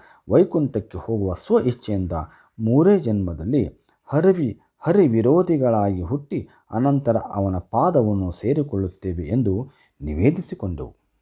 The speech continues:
ಆ ಪ್ರಕಾರ ಪ್ರಥಮ ಜನ್ಮದಲ್ಲಿ ಹಿರಣ್ಯಾಕ್ಷ, ಹಿರಣ್ಯಕಶಿಪುಗಳಾಗಿ ಹುಟ್ಟಿದವು. ಆಗ ಮಹಾವಿಷ್ಣುವಿನ ಅವತಾರಗಳಾದ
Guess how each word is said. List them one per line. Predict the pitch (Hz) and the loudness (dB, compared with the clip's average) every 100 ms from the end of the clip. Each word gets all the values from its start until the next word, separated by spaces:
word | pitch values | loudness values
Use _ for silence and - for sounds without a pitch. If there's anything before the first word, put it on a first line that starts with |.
| _ _ - | _ _ -2
ಆ | 120 | 0
ಪ್ರಕಾರ | - 101 - 82 82 123 87 - _ _ _ _ _ _ | 0 -6 -6 -6 -2 -4 -4 -14 _ _ _ _ _ _
ಪ್ರಥಮ | - 143 143 185 151 | -2 -2 -2 -2 0
ಜನ್ಮದಲ್ಲಿ | 117 117 110 95 95 92 87 | 2 2 2 0 -2 -2 -4
ಹಿರಣ್ಯಾಕ್ಷ, | 92 131 120 85 - - 90 143 - _ - | -2 0 0 -4 -10 -12 -8 -8 -10 _ -8
ಹಿರಣ್ಯಕಶಿಪುಗಳಾಗಿ | 123 143 131 107 98 101 - 143 110 101 90 85 | 0 2 2 0 -2 -6 -6 -6 -4 -2 -2 -4
ಹುಟ್ಟಿದವು. | 80 - 139 127 95 80 - - | -8 -8 -8 -6 -6 -8 -12 -10
ಆಗ | 101 98 | -6 -4
ಮಹಾವಿಷ್ಣುವಿನ | 87 87 127 147 101 - 98 92 | -2 -2 0 0 -2 -6 -8 -6
ಅವತಾರಗಳಾದ | 80 110 104 90 87 82 117 180 - | -4 -4 -4 -6 -6 -8 -6 -6 -6